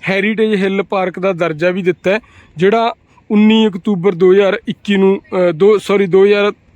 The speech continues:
ਇੱਕ ਨੂੰ ਦਿੱਤਾ ਗਿਆ। ਤੇ ਪੰਜਾਬ ਹੈਰੀਟੇਜ and ਐਜੂਕੇਸ਼ਨ ਫਾਊਂਡੇਸ਼ਨ ਦੇ ਵੱਲੋਂ ਪੰਦਰਾਂ ਜੂਨ ਦੋ ਹਜ਼ਾਰ ਤਿੰਨ ਨੂੰ, ਅਹ, ਜਿਹੜਾ ਇਹਦਾ ਗਠਨ ਕੀਤਾ ਹੈ, ਪੌੜੀਆਂ, ਅਹ, ਜਿਹੜੀਆਂ ਬਣਾਈਆਂ ਨੇ ਉਹ ਵੀ ਤੁਹਾਨੂੰ ਦਿਖਾਵਾਂਗੇ।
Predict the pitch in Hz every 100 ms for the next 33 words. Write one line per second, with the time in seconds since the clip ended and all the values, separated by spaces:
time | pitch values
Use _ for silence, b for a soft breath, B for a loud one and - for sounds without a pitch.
0 | - 202 - 220 208 170 - 160 147 117
1 | - b b b _ 190 185 180 - _
2 | _ _ - 190 196 196 202 196 190 196
3 | 202 190 196 208 202 185 185 175 185 196
4 | 196 180 185 180 185 - 180 180 175 180
5 | 180 - B B - 196 185 196 196 202
6 | 180 185 190 202 196 208 185 165 196 190
7 | 196 196 190 - - _ 190 185 170 190
8 | 196 196 196 180 175 190 175 185 - 180
9 | 170 180 175 175 180 180 - 170 165 165
10 | 185 170 165 160 165 170 165 180 196 190
11 | 170 160 160 185 156 147 175